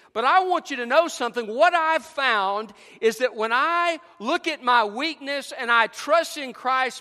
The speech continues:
power, Christ's power living in me overcomes everything that the devil tries to do against me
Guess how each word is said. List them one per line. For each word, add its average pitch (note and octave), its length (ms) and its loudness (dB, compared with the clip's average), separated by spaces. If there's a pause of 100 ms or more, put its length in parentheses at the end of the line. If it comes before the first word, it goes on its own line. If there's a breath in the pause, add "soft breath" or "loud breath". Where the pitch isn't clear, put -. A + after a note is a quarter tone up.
power, G#3 580 2 (260 loud breath)
Christ's F4 760 2 (220 soft breath)
power A3 720 6 (160 loud breath)
living F4 400 0
in D#4+ 200 0
me G#3 440 0 (260 loud breath)
overcomes D4 1400 2 (300)
everything G#3+ 500 -12
that D3+ 160 -16
the D3+ 100 -14
devil E3+ 380 -18
tries D3+ 320 -18
to D#3+ 100 -20
do D3+ 160 -20
against C3+ 400 -20
me B2+ 240 -20